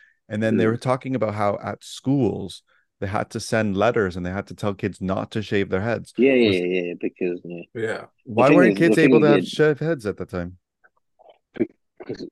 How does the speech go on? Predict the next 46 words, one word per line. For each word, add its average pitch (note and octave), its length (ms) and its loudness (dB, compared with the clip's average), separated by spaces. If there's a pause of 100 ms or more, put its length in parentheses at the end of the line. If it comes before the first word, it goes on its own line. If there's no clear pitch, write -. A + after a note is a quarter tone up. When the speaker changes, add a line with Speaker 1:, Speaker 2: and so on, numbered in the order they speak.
(420)
Speaker 2:
um, A2 540 0
well, G2+ 380 2
but F#2 100 -4
I'll F2+ 260 -4
tell G#2+ 120 -2
you, F#2+ 140 -4 (140)
I'll D#2+ 100 -2
tell A2+ 140 -4
you F#2 80 -4
for G2+ 100 -12
nothing. F#2+ 280 -8
In E2+ 80 -10
my G2 240 -4
school, E2 380 -10
but, E2+ 180 -4 (180)
like, E2+ 200 -4 (320)
I F2 60 0
went F2+ 200 -4
to - 80 -6
a - 340 -8 (140)
ca-, - 180 -4
a - 60 -8
sec-, - 180 -8 (100)
a E2 60 -8
secondary E2 640 -8
Catholic - 360 -6
school, - 240 -14 (400)
and E2 340 -6
they're, F2 260 -4
they're F2 160 -4
bringing F2 200 -4
out - 160 -10
rulers, E2+ 440 0
boy, D#2 160 -10
to - 140 -16
make E2 200 -10
sure F#2 140 -4
that D#2+ 160 -8
your E2+ 200 -2
trim's E2 640 -6 (420)
above E2 360 -2
that - 200 -10
two G2+ 220 0
millimeter F#2 540 -2
mark. F2+ 480 -4
So - 140 -2